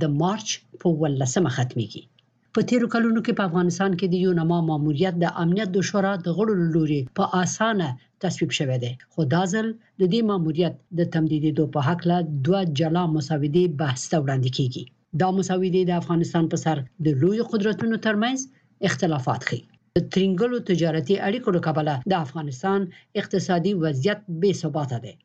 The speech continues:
د نړیوال بانک په ارزیابۍ کې ښودل شوي دي چې په افغانستان کې د بې روزګارۍ، د سرچینو محدودیت،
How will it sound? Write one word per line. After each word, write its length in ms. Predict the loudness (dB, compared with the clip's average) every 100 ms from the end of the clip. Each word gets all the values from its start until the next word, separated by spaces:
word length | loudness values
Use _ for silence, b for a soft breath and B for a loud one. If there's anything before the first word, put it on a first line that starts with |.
| _ _ _ _ _ _ -2
د 20 | 0 2
نړیوال 420 | 0 0 0 0
بانک 160 | 0 0
په 60 | -2 -2
ارزیابۍ 360 | 0 2 2 2
کې 120 | 0 0
ښودل 280 | 2 2 0
شوي 220 | 0 2 2
دي 80 | 2
چې 80 | 0 0
په 20 | -2 -2
افغانستان 480 | -4 -4 -2 0 0
کې 100 | 0 0 2
د 20 | 2
بې 100 | 2
روزګارۍ، 480 | 2 0 0 0 0 -2 -8 b b b b b -2
د 140 | 0 2
سرچینو 500 | -2 -2 0 0 0 -4 -2 -2
محدودیت، 680 | 0 -2 -2 0 -2 -4